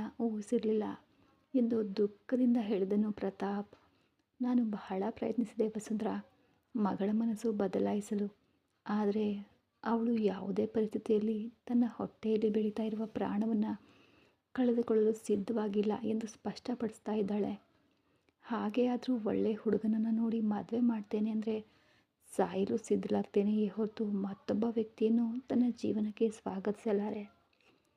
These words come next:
ಅಂತಾಳೆ. ಈ ವಿಷಯದಲ್ಲಿ ಏನ್ ಮಾಡ್ಬೇಕೋ, ಹೇಗೆ ಮಾಡ್ಬೇಕು ಎಂದು ತಿಳಿತಾ ಇಲ್ಲ. ಎಲ್ಲದಕ್ಕೂ ಇನ್ನು ಕಾಲವೇ ಉತ್ತರವನ್ನ ಹೇಳ್ಬೇಕು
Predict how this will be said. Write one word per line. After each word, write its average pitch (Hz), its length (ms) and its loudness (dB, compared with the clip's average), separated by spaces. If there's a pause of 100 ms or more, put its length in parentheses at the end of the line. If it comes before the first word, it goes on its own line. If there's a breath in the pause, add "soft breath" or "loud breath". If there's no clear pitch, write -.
(300)
ಅಂತಾಳೆ. 208 560 2 (520)
ಈ 202 200 6
ವಿಷಯದಲ್ಲಿ 220 640 2
ಏನ್ 202 340 2
ಮಾಡ್ಬೇಕೋ, 208 640 -2 (440 soft breath)
ಹೇಗೆ 214 420 2
ಮಾಡ್ಬೇಕು 214 520 0
ಎಂದು 220 240 0
ತಿಳಿತಾ 208 440 -2
ಇಲ್ಲ. 202 200 0 (680 soft breath)
ಎಲ್ಲದಕ್ಕೂ 214 640 0
ಇನ್ನು 247 340 6
ಕಾಲವೇ 208 640 -2
ಉತ್ತರವನ್ನ 214 480 0
ಹೇಳ್ಬೇಕು 196 760 0